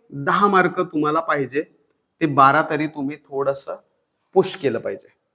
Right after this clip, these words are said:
ओके, इकडे out of मिळणं खूप मोठं चॅलेंज आहे, कारण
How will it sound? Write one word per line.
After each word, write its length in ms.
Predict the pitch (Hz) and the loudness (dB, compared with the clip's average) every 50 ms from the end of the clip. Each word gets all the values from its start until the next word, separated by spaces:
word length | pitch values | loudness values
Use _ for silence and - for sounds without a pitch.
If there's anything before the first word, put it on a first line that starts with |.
| _ - | _ -6
ओके, 280 | 143 143 143 190 202 190 | -6 0 2 2 2 2
इकडे 320 | 180 180 - 208 208 220 | 0 2 4 6 6 6
out 380 | 208 - - 151 151 151 151 202 | 6 6 6 6 6 4 4 2
of 120 | 190 196 | 2 2
मिळणं 380 | 190 180 175 170 170 175 190 196 190 - _ | 2 2 4 4 4 4 2 0 -2 -6 _
खूप 300 | _ - 202 196 - 175 | _ -4 -4 -4 -2 -6
मोठं 440 | 156 151 156 160 160 160 - 202 202 | -4 0 2 2 0 0 -2 -2 -2
चॅलेंज 400 | 208 202 185 170 180 185 170 175 | 0 2 2 2 2 2 2 2
आहे, 100 | 175 180 | 2 2
कारण 420 | 180 - 156 151 165 175 185 196 | 2 2 2 4 4 2 2 0